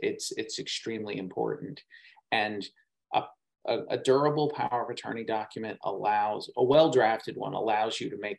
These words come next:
all manner of financial and legal decisions for somebody. It allows you to do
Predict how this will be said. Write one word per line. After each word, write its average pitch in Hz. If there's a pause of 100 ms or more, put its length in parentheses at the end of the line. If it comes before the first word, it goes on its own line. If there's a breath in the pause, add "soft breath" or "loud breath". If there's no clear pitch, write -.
all 131
manner 120
of 104
financial 107
and 104
legal 104
decisions 101
for -
somebody. 101
It 117
allows 104
you 127
to 113
do 107